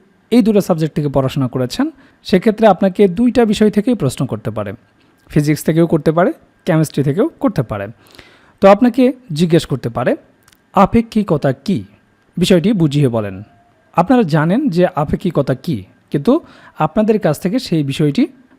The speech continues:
বুঝিয়ে নেবে। তো আপনারা এর উত্তরে বলতে পারেন, "আপেক্ষিকতা বলতে মূলত একটি অবস্থার সাপেক্ষে অন্য একটি অবস্থার তুলনাকে বোঝায়।" ধরা যাক,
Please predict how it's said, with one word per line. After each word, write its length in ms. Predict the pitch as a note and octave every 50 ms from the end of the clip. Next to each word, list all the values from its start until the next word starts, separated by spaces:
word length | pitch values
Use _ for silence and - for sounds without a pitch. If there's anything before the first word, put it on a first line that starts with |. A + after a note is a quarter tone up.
| - E3
বুঝিয়ে 320 | E3+ G#3+ F3 D3+ F#3+ D#3+
নেবে। 260 | C3 A#2 A2 A2 G#2 - _ _ _ _ _ _ _ -
তো 80 | - G3+
আপনারা 380 | G#3 G#3 B3+ B3 C4+ A3+ A3+ - - - _ _ -
এর 160 | F#3 F3 F#3+ G3 -
উত্তরে 360 | F#3 F3+ - - E3+ D#3 D#3+
বলতে 280 | C#3 B2+ B2 A#2+ A#2+ C3
পারেন, 260 | B2 C3 D3+ A3 D#4+ - _ _ _ _ -
"আপেক্ষিকতা 600 | D3+ D3 - F#3+ F#3+ - G#3 - A3 G3+ G#3+ G#3
বলতে 360 | E3 F3+ F#3+ F3+ - A3 E4 - _ _ _ _ _ - -
মূলত 260 | D#3 E3 F3+ F3 G#3
একটি 440 | G3 F3+ F#3 - - G3+ G3+ G#3+ G#3 - -
অবস্থার 440 | C3 C3+ C3+ D#3+ E3 - - G#3 A#3 -
সাপেক্ষে 560 | - - G3 F#3 - F#3 - - - D4+ F4 _ _ _ -
অন্য 280 | F#3+ A3 C#4 F4+ E4+ D4+
একটি 240 | F#3 C3+ - - C#3+
অবস্থার 400 | B2 A#2+ B2 C3 B2 - G3 A3+ E4+ - -
তুলনাকে 400 | - D3 C3+ B2+ A#2+ A2+ - B2
বোঝায়।" 320 | G#2+ A2 G2+ G2 G2 G2 - _ _ _ _ _ _ _ - D3+
ধরা 220 | A#2+ C3 E3+ B3
যাক, 200 | A#3+ E3+ C#3+ G#3